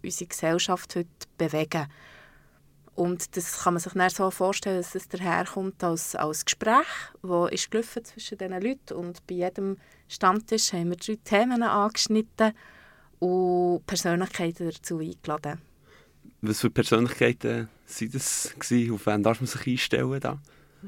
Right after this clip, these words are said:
Speaker 1: Es sind, es sind insgesamt ja elf Leute und einfach für ein paar jetzt zu nennen, dann würde ich sagen, es ist zum, zum einen der Urs Kessler gsi von der Jungfraubahnen, dann die Stefanie Weiss von der Klimajugend.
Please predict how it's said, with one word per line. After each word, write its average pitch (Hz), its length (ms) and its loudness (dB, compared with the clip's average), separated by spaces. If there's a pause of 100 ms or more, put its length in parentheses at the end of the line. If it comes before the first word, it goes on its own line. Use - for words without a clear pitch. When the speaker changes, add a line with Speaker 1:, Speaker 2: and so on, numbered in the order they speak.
(260)
Speaker 1:
Es - 180 -4
sind, 185 220 2
es - 160 -4
sind 185 120 2
insgesamt 190 680 -2
ja 180 100 0
elf 180 380 4
Leute 220 380 4
und 180 200 0
einfach 180 220 0
für 190 140 -4
ein 180 100 -4 (100)
paar 190 240 4
jetzt - 300 -8
zu 175 60 0
nennen, 202 340 4 (460)
dann 180 420 6
würde 180 220 0
ich 175 60 -2
sagen, 180 180 2
es 180 120 -2
ist 180 160 0
zum, 170 320 0
zum 170 280 0
einen 165 180 0
der 180 260 0
Urs 202 220 2
Kessler 233 480 4
gsi 220 400 6
von 202 180 -2
der 190 120 4
Jungfraubahnen, 202 1200 4 (500)
dann 185 320 4
die - 40 2
Stefanie 190 540 4
Weiss - 600 2
von - 180 -2
der 180 120 -2
Klimajugend. 247 960 4